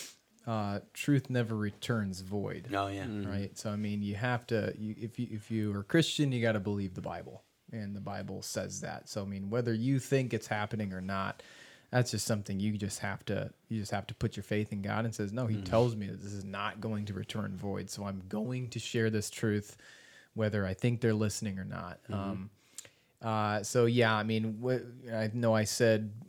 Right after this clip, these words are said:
Speaker 1: I think from some, um, Sunday night thing we did years back that, you know, I, I, I said that even when I didn't sound like I was listening, I, I was listening.
Speaker 3: Yep.
Speaker 1: Um,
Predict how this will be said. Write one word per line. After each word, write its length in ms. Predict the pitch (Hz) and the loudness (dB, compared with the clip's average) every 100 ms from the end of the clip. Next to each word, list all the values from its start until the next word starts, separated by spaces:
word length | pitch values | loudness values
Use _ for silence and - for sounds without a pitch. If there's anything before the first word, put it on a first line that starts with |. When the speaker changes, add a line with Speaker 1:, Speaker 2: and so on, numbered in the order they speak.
| - | -10
Speaker 1:
I 100 | - | -8
think 320 | 98 117 104 | -2 0 -2
from 360 | - 110 98 98 | -2 -2 0 -2
some, 500 | - 107 101 101 95 - - | 0 0 0 -2 -4 -10 -10
um, 460 | 50 - 50 50 - - | -8 -6 -6 -8 -12 -12
Sunday 340 | - 107 101 | -2 0 0
night 320 | 101 98 98 | 0 0 -2
thing 240 | - 101 95 | -4 -2 -2
we 100 | 98 | -2
did 180 | 98 90 | -2 -2
years 380 | 98 101 95 | 0 0 -2
back 500 | - 101 90 92 - - | -2 -2 0 -4 -8 -4
that, 300 | 95 92 - | -4 -4 -6
you 100 | 101 | -8
know, 200 | 95 92 | -6 -4
I, 100 | 95 | -6
I, 320 | 92 90 85 117 - 87 | -6 -8 -10 -12 -14 -10
I 40 | |
said 440 | 90 - 95 90 92 | -8 -6 -4 -6 -6
that 300 | 92 85 - - | -4 -6 -10 -6
even 320 | 113 101 95 | -4 -4 -4
when 220 | 98 95 | -2 -2
I 80 | 92 | -2
didn't 300 | 101 95 - | -2 -4 -6
sound 340 | - 135 151 | 4 4 6
like 160 | 147 139 | 6 8
I 100 | 135 | 6
was 160 | 127 | 8
listening, 420 | 131 127 135 127 117 | 4 4 2 2 2
I, 120 | 90 120 - | -2 -6 -10
I 100 | 95 | -8
was 460 | 98 101 123 123 | 0 6 6 6
listening. 600 | 123 131 - 131 123 123 - - - - | 2 2 2 -2 0 -2 -10 -20 -16 -12
Speaker 3:
Yep. 160 | 98 | -4
Speaker 1:
Um, 460 | 110 107 101 95 | 0 0 0 -2